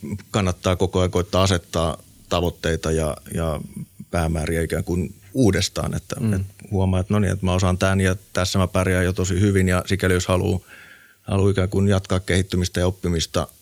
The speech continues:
Speaker 1: läpi, läpi elämän, niin se edellyttää myöhemmällä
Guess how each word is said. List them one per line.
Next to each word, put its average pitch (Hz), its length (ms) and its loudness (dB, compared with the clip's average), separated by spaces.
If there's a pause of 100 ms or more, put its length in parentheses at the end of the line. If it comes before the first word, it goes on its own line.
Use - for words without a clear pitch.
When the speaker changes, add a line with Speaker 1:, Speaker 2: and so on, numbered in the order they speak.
(280)
Speaker 1:
läpi, 90 420 -2
läpi 87 300 -4
elämän, 90 300 2
niin 90 80 0
se - 140 -2
edellyttää 95 680 2 (480)
myöhemmällä 92 560 2